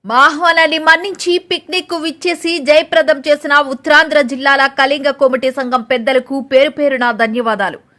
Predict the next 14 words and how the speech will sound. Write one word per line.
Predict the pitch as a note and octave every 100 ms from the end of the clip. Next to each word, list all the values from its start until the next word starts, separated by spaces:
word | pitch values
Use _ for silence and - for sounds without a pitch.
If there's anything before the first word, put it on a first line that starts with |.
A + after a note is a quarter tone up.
| _ _ _ -
పట్టణ | A#3+ C4+ C4+
కళింగ | C4 C4+ D4+ D4
వైశ్య | C4+ C4+ C#4+ C#4+
సంక్షేమ | C4+ C#4 - D#4+ C4+
సంఘం | C4+ C4+ B3+ B3
అధ్యక్షులు | A#3 B3 - B3 C#4+ E4+ _ _ -
ఊన్న | A3+ C#4 C#4
వెంకటేశ్వరరావు, | A#3 B3 C#4 D4+ D4+ - C4+ C4+ E4+
కార్యదర్శి | F4+ B3+ C4+ C4 A#3+ C#4
జామి | G#3+ A#3+ B3+ C4
వెంకట్రావు, | A#3+ A#3 C4+ B3+ C4+ D#4+ -
కోశాధికారి | C#4 D4 D#4 D4 C#4 B3+
పొట్నూరు | A#3+ B3 A#3+ C4+ C4+
రమేష్, | A#3 A3+ C#4 F4+